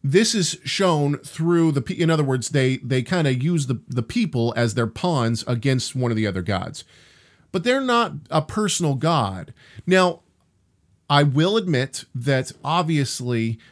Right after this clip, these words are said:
uh, and continuing on with the Egyptian pantheon, the idea of Ra, that is, you know, the, the Egyptian pharaoh, you know, he's embodied this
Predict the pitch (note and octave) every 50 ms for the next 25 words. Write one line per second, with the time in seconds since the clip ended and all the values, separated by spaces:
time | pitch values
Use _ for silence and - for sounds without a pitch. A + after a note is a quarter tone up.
0 | _ _ - A#2 A#2 A2+ - - C3 - - - - - C3+ C3 B2+ B2+ G#2+ -
1 | A2+ - - - - C#3 B2 G#2+ - - _ _ - C#3 - - D#3 D3+ - -
2 | G3 F#3 D#3+ D3 C#3 C3+ C3+ C3+ C3+ C3 B2+ A#2+ G#2+ - - A#2 A2+ A2+ A2 A2+
3 | F#3 B3 G#3+ - B2 G#2 - A#2 G#2+ G2+ F#2+ F2 - G2 F2+ - - - - _
4 | _ _ _ _ _ _ _ _ _ _ _ _ - B2 A2+ C#3 D3+ D3+ D3 D3
5 | C#3 C3 D3+ D3+ C#3+ - A#2+ B2 A#2 G#2 A2 G2+ G#2 A#2+ C#3 D#3 D#3 C3 A2 G2+
6 | G#2 G#2+ B2 A#2+ - - - G#2 - - B2+ A#2+ B2 A#2+ A#2 A#2+ A2+ A2 G2+ -
7 | - - - - B2 A2 G#2+ G2+ G2 F#2+ G2 G#2+ G#2 - A#2+ F#2 G#2 A2 G2+ G2+
8 | G2 G2 - A#2+ A2 G#2+ B2 A#2+ - G#2+ G2 - - D#3 D3 B2+ G#2+ G2 F#2+ G2+
9 | - A2 A2+ G#2+ G2 G2 G2 - C#3+ C3+ A2 G#2+ - B2+ C#3 C3 A#2 G2+ B2 C3
10 | C#3 C3+ C3 C#3 C3+ B2 G#2 A2 A2+ A2 - -